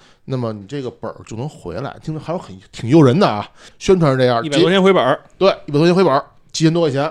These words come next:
Speaker 1: 还可以吧？后面就干赚。结果这东西可能发了之后没俩月就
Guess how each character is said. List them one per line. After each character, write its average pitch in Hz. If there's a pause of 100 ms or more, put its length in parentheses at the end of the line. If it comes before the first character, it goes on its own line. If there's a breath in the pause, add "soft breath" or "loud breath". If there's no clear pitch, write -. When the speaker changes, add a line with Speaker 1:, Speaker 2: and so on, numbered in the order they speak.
Speaker 1:
还 151
可 156
以 175
吧？ 151 (240 loud breath)
后 -
面 180
就 156
干 196
赚。 202 (280)
结 160
果 113
这 151
东 160
西 160
可 117
能 117
发 156
了 139
之 131
后 139
没 151
俩 107
月 104
就 95